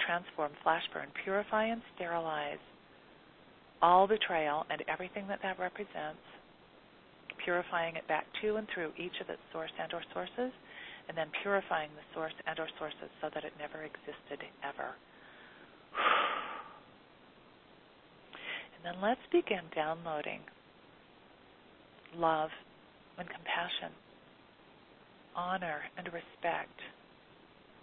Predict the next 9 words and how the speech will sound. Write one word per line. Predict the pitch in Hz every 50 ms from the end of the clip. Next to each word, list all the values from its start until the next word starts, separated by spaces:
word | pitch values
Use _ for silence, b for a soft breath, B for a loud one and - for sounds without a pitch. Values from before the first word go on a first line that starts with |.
| - - - - - - - - - - - - - - - - - - - - - - - - - - - - - - - - - - - - - - - -
Let's | 220 233 240 - - -
download | 220 202 190 185 185 180 175 170 - - - -
soul | 185 180 180 180 185 185 - -
salve, | - 190 180 175 180 185 196 190 - - - -
quantum | - - 185 175 - 196 180 -
cosmic | - - 175 175 175 - - 202 - - - -
salve, | 190 180 180 180 180 185 - - - - - - - - - - - - - - - - - - - -
appreciation, | 190 - - - - 208 196 196 - - 185 170 165 170 170 - - - 170 165 - - - - - - - - - - - - - - - - - - - - - - - - - - - - - - - - - - - - - - - - - - - - - - - - - - - - - - - - - - - - -
kindness | 202 196 196 196 190 - - 180 175